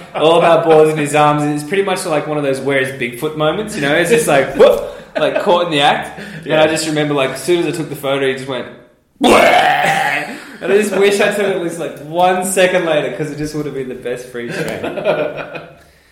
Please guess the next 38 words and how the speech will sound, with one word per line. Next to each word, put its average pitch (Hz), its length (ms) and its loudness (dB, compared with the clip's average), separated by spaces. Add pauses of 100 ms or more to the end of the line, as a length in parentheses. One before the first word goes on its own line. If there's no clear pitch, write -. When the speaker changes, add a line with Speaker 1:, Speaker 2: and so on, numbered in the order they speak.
(220)
Speaker 1:
And, 143 160 -4
yeah, 143 220 -2
we're 131 80 -6
doing 143 300 -2
other 131 180 -4
things 131 400 -8
like 127 220 -4
playing 120 300 -8
drink 123 240 -10
driving 120 420 -6
on 117 80 -8
the, 113 160 -10
um, 104 400 -14 (260)
not, - 300 -6
like, 120 160 -4
on 117 80 -8
the 98 40 -10
actual 110 260 -10
cars. 120 520 -4
You, 135 120 -8
you 147 60 -2
know, 147 180 0
in 135 100 -2
the 120 180 -4
<laughs> - 20 -4
arcades 120 460 -2
and 117 140 -8
the 110 60 -10
pubs 120 300 -6
and 123 140 -14
stuff, 135 240 -6
they've 123 80 -8
got, 117 120 -6
like, 107 100 -2
Speaker 2:
Yeah, 101 60 -4
Speaker 1:
a 98 80 -4
Speaker 2:
yeah. 98 60 -8
Speaker 1:
Daytona. 113 680 -8